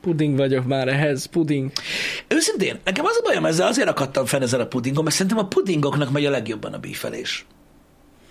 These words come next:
Speaker 1: Ja, mert hogy nem veszik komolyan.
Speaker 2: Nem az, hogy nem veszik komolyan, de általában azt szokott a leghangosabban ugatni, bazd meg, amelyiket el lehet fújni. Szájon.
Speaker 1: Lehet igazad van amúgy.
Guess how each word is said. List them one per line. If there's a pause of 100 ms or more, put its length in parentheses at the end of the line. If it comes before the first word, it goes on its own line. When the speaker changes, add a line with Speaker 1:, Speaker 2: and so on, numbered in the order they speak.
(760)
Speaker 1:
Ja,
mert
hogy (280)
nem
veszik
komolyan. (320)
Speaker 2:
Nem
az,
hogy
nem
veszik
komolyan,
de
általában
azt
szokott
a
leghangosabban
ugatni,
bazd
meg,
amelyiket
el
lehet
fújni. (1500)
Szájon.
Speaker 1:
Lehet
igazad
van
amúgy.